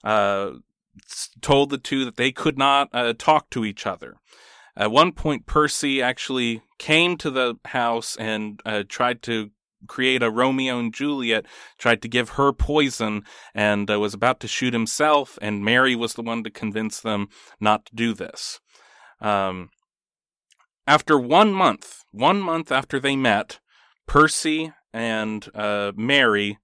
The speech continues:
ran away together. They did not run away alone. Uh, they ran away with Mary's stepsister. Uh, this was, uh, because Percy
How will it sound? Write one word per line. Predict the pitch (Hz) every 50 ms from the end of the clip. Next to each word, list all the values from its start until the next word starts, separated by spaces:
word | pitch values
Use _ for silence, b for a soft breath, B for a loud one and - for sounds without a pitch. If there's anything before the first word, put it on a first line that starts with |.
| _ -
ran | 104 107 110 117 120
away | 117 107 110 104 90 78 80 -
together. | - 113 101 101 95 90 - - - _ _ _ b b b b b b b b b b b b b -
They | 113 127
did | 127 156 151
not | 160 175 196 175
run | 170 180 175
away | 165 156 151 139 147
alone. | 156 165 196 214 226 170 107 - - b b b b b b -
Uh, | 113 117 113 110
they | 104 110 110 110
ran | 117 127 131 131 135
away | 127 123 120 120 120 123
with | 117 113 117 113 -
Mary's | 120 113 113 117 117 127 131 131
stepsister. | - - - 214 226 226 - - - - 107 - - - - - - - _ _ _ _ b b b b b b b b b b b
Uh, | 113 113 110 107 104 104 101 101 95
this | 98 95 107 147 165 160 - -
was, | 151 147 139 135 131 131 131 127 - - -
uh, | - 117 120 117 117
because | 113 117 113 - 135 120
Percy | - - - 113 113 110 - - 151 156 202 240